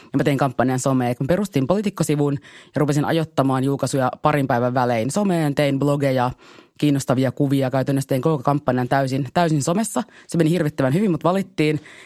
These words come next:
ja mä olin eka varma, että mua ei voida valita millään, millään ihmeen kaupunginvaltuustoon,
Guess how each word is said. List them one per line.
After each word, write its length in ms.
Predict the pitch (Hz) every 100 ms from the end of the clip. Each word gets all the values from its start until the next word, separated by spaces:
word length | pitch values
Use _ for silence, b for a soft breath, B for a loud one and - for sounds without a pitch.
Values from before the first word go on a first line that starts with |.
| B
ja 80 | 156
mä 60 | 156
olin 100 | 160
eka 160 | 190
varma, 340 | 170 170 147 135
että 240 | 139 -
mua 140 | 143 143
ei 80 |
voida 240 | 143 147 139
valita 300 | 151 147 131
millään, 500 | 139 156 139 127 113
millään 340 | 170 165 135
ihmeen 280 | 135 139 143
kaupunginvaltuustoon, 960 | 156 151 143 135 135 127 131 143 135